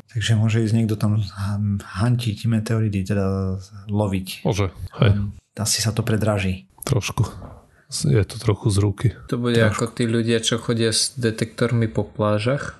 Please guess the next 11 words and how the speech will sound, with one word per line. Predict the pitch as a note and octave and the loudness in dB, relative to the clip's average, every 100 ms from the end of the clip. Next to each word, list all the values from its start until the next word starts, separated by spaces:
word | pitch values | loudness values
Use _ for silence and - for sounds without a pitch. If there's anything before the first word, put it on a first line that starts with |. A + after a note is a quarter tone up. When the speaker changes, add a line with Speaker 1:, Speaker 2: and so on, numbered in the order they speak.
| _ | _
Speaker 3:
tak | A2+ - | -8 -4
teraz | - G#2 G2+ | 2 4 6
Speaker 1:
No. | G#2+ | 4
Speaker 3:
budú | G#2 G#2 | 2 2
behať | G#2 G2 F#2+ | 2 2 0
po | - G2 | -2 -2
Antarktide. | G2 - G2 - - A2 - - - _ _ - - - | 0 -2 -4 -2 -6 -6 -6 -20 -20 _ _ -16 -12 -10
Speaker 2:
Tu | - B2+ | -2 0
ťa | - B2+ | 2 2
netreba | A2+ B2+ G2+ | 2 0 0
detektor. | G2+ G2 A#2+ - - G#2+ | 2 2 0 -4 -2 -2